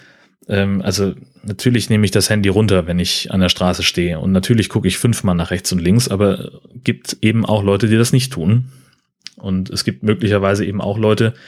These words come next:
also ich warte nur drauf, dass mal bei uns jemand im, im, im Garten steht, äh, weil da angeblich irgendein, ein Pokémon sitzt. Und ich bin unsicher, was ich da halte, was ich davon halte bei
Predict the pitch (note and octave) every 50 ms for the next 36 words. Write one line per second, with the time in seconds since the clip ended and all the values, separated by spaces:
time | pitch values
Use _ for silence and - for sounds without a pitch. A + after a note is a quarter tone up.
0 | - - - - - G2 F2 D#2 F2+ - G2 A2 A#2+ B2 G#2+ F#2+ F#2 F2+ F2 F2
1 | F#2 - - G2 G2 G2 F#2 F#2 F2+ E2+ G2+ - - G2 G2 F#2 E2+ F#2 F#2+ F#2+
2 | - - F#2 F#2 F#2 F2 E2+ F#2 F#2 F#2 G2 F#2+ A2 - G2+ G2+ - - F2+ F2
3 | F#2 - - - - - - - - - - - - _ - F#2+ F2+ F2+ F#2 F2+
4 | F#2 F#2 - F#2 G#2 G2+ F#2+ F#2 F#2 - F2+ - - - G2 G2 F#2 F#2 - F2+
5 | F#2 F#2 F#2 F#2 - F#2 F#2 - A#2+ A2+ - F#2 E2 D#2 D#2+ D#2+ E2 - - -
6 | - - - _ _ _ _ - F#2+ F#2+ F#2 F#2 F2+ - - - - - - -
7 | - - - G#2+ G#2 A2 A2 - - _ _ - B2 B2 B2+ A#2 A#2 G#2 A2+ G#2+
8 | G2 G2+ G2 G2 G2+ F2+ - G#2+ F#2 F#2+ G2 G#2+ G2+ - G2+ G2 G2 F#2+ F#2+ -
9 | G#2+ F#2 - F#2+ F2+ F2+ G2 G2+ - G#2 G2 F#2+ F#2 - F#2+ - - F#2 F#2 F#2
10 | F#2 F#2+ F#2 F#2+